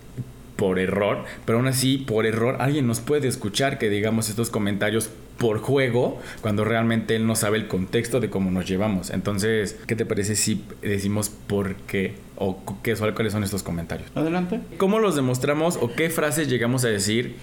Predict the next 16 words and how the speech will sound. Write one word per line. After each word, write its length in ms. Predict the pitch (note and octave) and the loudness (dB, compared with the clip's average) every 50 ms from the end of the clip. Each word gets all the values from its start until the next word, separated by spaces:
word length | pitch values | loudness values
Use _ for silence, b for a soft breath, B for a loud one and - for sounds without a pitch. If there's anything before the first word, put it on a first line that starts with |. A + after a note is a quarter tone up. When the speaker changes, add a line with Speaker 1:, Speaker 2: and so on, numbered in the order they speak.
| B B B B B - | B B B B B -6
Speaker 1:
o 160 | - F#2 A2 G#2+ | 0 0 2 2
llegan 380 | G2 F#2+ G#2 G#2 A#2 C#3+ C#3 | 2 2 2 2 2 2 2
a 40 | A2+ | 2
decir 500 | G2 F#2+ F#2+ F#2 F2+ F#2 F#2+ G2 G2+ G2+ - | 2 2 2 0 0 0 0 -2 -2 -4 -4
o 160 | - F#2 F#2+ | -2 0 2
lo 280 | G2 G2 F#2+ F#2 F2 | 2 2 2 0 0
que 120 | - - F2+ | -2 -2 -2
sea 240 | - - A#2 A#2+ - | 0 0 0 0 0
<laughs> 100 | - - | -2 -2
que, 300 | B2+ A#2+ - A#2 F#2+ B B B B A#2+ B | -4 -2 -2 -2 -4 B B B B -6 B
que 140 | - - G2 | -2 0 2
digan 320 | G2+ G#2 G#2 A2+ A#2+ A#2 | 2 2 2 2 0 0
que 120 | - G#2 | -2 -2
sí 840 | F#2+ - A2 A2 A2+ A#2 A#2+ A#2+ A#2+ A#2+ A#2 A2+ A2 G2+ F2+ F2+ - B B B B B B | 0 0 2 2 4 4 4 2 4 4 4 4 2 2 0 -2 -6 B B B B B B
son 260 | - - C3+ D3+ E3+ | -2 0 2 2 4
estos, 600 | E3 E3 E3 - - D#3 D#3+ E3 E3 E3 - - | 2 2 0 0 2 2 4 4 2 0 -2 -6